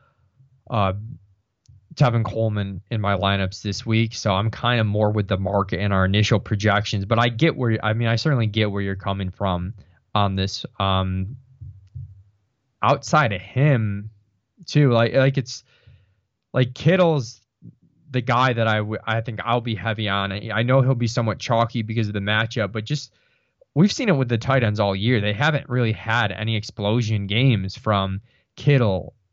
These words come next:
Ertz, um, Kelce. You know, a lot of these tight ends that we expect to do really well. <laughs> O J Howard, certainly.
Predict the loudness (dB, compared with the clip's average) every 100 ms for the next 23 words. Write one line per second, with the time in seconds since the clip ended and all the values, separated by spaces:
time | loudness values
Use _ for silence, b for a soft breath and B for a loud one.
0 | 0 4 4 0 -10 -20 _ _ _ _
1 | -6 -4 -4 -6 -10 -14 -20 _ _ _
2 | _ -8 0 0 0 -2 -6 -6 -12 -16
3 | _ _ 0 4 4 6 4 4 2 0
4 | 0 2 2 0 -2 -6 -8 -4 -2 -2
5 | -6 -2 -2 -2 -4 -4 -2 -2 -2 -4
6 | -4 -2 0 0 -2 -2 -2 0 0 -2
7 | 0 0 0 0 -2 -2